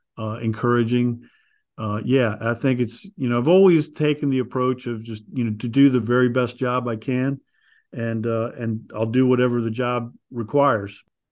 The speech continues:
to the degree that I can above and beyond. So absolutely. Yeah, I'm, uh, I'm full steam ahead and, uh, ready to, ready and eager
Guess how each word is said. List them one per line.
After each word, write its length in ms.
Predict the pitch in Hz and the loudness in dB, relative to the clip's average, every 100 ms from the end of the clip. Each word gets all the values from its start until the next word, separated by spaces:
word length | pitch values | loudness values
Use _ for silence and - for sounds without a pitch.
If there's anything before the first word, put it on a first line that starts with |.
| - | -4
to 100 | 127 | -2
the 80 | 120 | 0
degree 300 | 117 143 131 | 2 4 4
that 100 | 120 | 2
I 80 | |
can 380 | 110 160 160 139 | -2 -2 -2 0
above 320 | 123 120 120 | -2 -4 -4
and 120 | 113 110 | -4 -6
beyond. 480 | 113 110 104 98 | -6 -8 -10 -12
So 460 | 101 120 110 113 151 127 | -6 0 2 2 -2 -2
absolutely. 800 | 147 - 131 123 120 104 101 - | -2 -2 -2 -2 -2 -4 -8 -8
Yeah, 260 | 120 110 | -6 -4
I'm, 220 | 110 117 117 | -2 -2 -2
uh, 180 | 113 117 | -4 -4
I'm 200 | 123 127 | -4 -4
full 300 | - 143 131 | 0 0 0
steam 340 | - 143 131 | -2 -4 -2
ahead 420 | 127 131 135 135 - - | -2 -2 -4 -6 -16 -12
and, 300 | 113 113 110 | -8 -6 -4
uh, 200 | 107 110 | -4 -2
ready 320 | 113 120 113 | -2 0 0
to, 240 | 113 107 107 _ _ - | 0 -2 -6 _ _ -4
ready 360 | 139 165 170 | 0 2 2
and 220 | 147 156 | 0 -2
eager 480 | 156 156 127 113 107 | 0 -2 -2 -4 -8